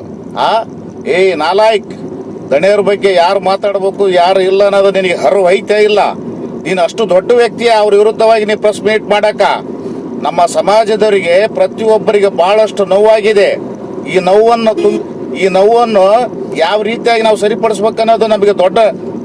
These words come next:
ಕಷ್ಟ ಆಗಿದೆ. ರೆಡ್ಡಿ ಶ್ರೀನಿವಾಸ್, ಮುಂದಿನ ದಿನಗಳಲ್ಲಿ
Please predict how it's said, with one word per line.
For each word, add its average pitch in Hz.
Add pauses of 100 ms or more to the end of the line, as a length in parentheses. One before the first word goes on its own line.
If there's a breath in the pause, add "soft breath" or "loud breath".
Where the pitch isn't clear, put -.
(140)
ಕಷ್ಟ 180
ಆಗಿದೆ. 220 (260)
ರೆಡ್ಡಿ 190
ಶ್ರೀನಿವಾಸ್, 226 (300)
ಮುಂದಿನ 208
ದಿನಗಳಲ್ಲಿ 233